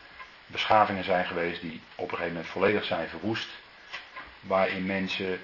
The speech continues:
net zo knap waren. En waarin mensen ook tot een heel hoog technisch niveau waren gekomen. Alleen dat is allemaal dan verloren gegaan. En als je dan kijkt,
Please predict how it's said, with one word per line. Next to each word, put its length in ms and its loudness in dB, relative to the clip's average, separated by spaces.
net 240 2
zo 100 -4
knap 220 0
waren. 280 0
En 120 -6
waarin 300 -2
mensen 320 -6
ook 200 -2
tot 160 -4
een 100 -6
heel 320 0
hoog 220 2
technisch 360 -2
niveau 340 0
waren 320 0
gekomen. 400 -4
Alleen 280 4
dat 120 -4
is 100 -6
allemaal 300 -2
dan 200 -2
verloren 340 2
gegaan. 320 -6
En 360 8
als 180 8
je 60 -2
dan 160 8
kijkt, 340 10